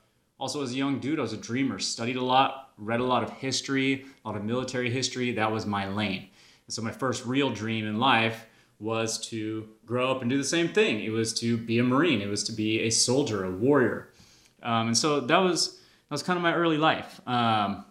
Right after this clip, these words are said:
my parents, fortunately, they were together. That was something that I was very proud of, considering, uh, the world that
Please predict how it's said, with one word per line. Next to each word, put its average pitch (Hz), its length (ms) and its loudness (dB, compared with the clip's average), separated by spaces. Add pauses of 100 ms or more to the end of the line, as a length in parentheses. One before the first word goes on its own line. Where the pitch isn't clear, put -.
(140)
my 110 120 -6
parents, 135 500 -2
fortunately, 135 800 -4 (220)
they 117 100 -2
were 123 140 -2
together. 127 640 -2 (320)
That 113 100 -8
was 104 100 -8
something 110 360 -6
that 107 340 -6
I 110 560 2 (340)
was 107 140 -12
very 95 280 -6
proud 110 480 -2
of, 95 220 -14 (380)
considering, 104 800 -6 (320)
uh, 98 440 -8 (100)
the 110 60 -10
world 113 280 -4
that 101 440 -10